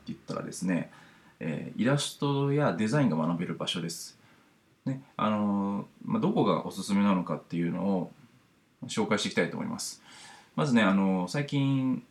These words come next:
まあ、よくそのサロンとかで使われているDiscordっていうプラットフォームの中で、あの、やってるサロンなんですけど、Discordっていうのは、あの、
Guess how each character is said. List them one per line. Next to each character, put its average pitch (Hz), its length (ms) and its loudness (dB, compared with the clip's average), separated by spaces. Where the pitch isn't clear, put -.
ま 110 120 0
あ、 95 40 2
よ 107 120 0
く 90 200 -6
そ - 120 -8
の - 120 -4
サ 98 140 0
ロ 87 120 2
ン 78 60 -4
と - 80 -14
か - 120 -8
で - 120 -8
使 - 200 -8
わ 73 80 -2
れ 76 80 -6
て - 120 -10
い - 60 -4
る 87 180 -4
Discord - 540 -2
っ - 40 -12
て 73 140 -8
い - 80 -2
う 85 60 -8
プ 82 120 -8
ラ 85 80 0
ッ - 60 -12
ト 90 120 -4
フ 90 160 -2
ォ 82 40 -2
ー - 20 -4
ム 80 340 -6
の 95 100 0
中 107 280 2
で、 92 320 2
あ 82 80 -10
の、 82 180 -6
や 87 100 -6
っ - 20 -10
て - 120 -12
る - 60 -8
サ 80 120 0
ロ 82 120 -2
ン 82 40 -4
な - 80 -6
ん - 80 -8
で - 60 -12
す - 100 -12
け 82 80 -4
ど、 92 280 0
Discord 117 500 0
っ - 60 -12
て 95 100 -6
い 85 60 2
う 80 40 2
の 76 100 0
は、 95 100 -2
あ 95 40 -4
の、 50 480 -6